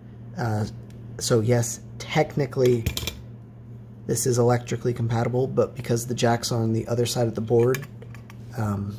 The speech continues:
it's not going to, not gonna be quite that easy.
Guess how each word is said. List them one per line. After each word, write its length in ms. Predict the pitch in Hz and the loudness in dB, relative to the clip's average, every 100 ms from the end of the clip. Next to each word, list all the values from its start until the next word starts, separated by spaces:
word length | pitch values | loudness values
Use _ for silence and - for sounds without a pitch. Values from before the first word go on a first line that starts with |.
| - - - - | -12 -14 -12 -10
it's 180 | - | -2
not 220 | 120 113 113 | 0 0 2
going 220 | 113 107 | 2 0
to, 420 | - 107 101 104 - - - - - - - | 0 -2 -2 -4 -8 -16 -16 -16 -16 -14 -10
not 140 | - 117 | -6 0
gonna 140 | 117 | 2
be 160 | 107 - - | 0 -4 -12
quite 320 | - - 110 117 | -6 -2 0 0
that 180 | 101 | -4
easy. 400 | - - - - | -4 -6 -8 -10